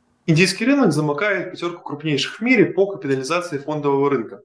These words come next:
Поэтому, разумеется, можно говорить о том, что он предоставляет самые разнообразные возможности для инвестирования. Российский интерес к рынку только начинает развиваться.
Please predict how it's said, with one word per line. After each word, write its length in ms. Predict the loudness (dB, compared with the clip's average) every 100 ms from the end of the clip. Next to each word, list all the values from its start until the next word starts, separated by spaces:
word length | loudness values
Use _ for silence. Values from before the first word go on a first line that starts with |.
| _ 2
Поэтому, 480 | 4 4 4 4
разумеется, 560 | 4 2 -2 -4 -4 -4
можно 320 | 0 0 0
говорить 300 | 0 -2 -4
о 40 | -6
том, 160 | -6
что 160 | -6 -6
он 60 |
предоставляет 560 | -4 -6 -6 -2 -2 -2
самые 340 | -4 -2 0
разнообразные 640 | -2 -2 -4 -2 -2 -4 -6
возможности 560 | -6 -6 -6 -6 -6
для 160 | -2 0
инвестирования. 580 | 0 -2 0 -2 -2 -14 _ _ _ _ -20 _ 0
Российский 440 | 2 4 4 2
интерес 280 | 2 2 -2
к 80 | -4
рынку 220 | -6 -6
только 240 | -8 -4
начинает 420 | -4 -2 -4 -4 -6
развиваться. 540 | -8 -4 -2 -4